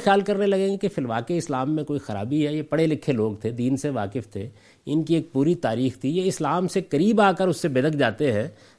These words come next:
تو اس طریقے سے گویا ان کے اوپر بھی ایک اثر پڑے گا کہ ہے کوئی بات،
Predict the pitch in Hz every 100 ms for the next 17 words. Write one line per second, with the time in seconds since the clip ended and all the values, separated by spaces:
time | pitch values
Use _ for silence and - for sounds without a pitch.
0 | _ 139 156 - 175 175 180 160 165 127
1 | 143 147 180 214 220 190 139 147 131 139
2 | 127 127 156 - - 113 101 92 131 -
3 | _ _ - 123 - 185 208 190 160 104
4 | 87 87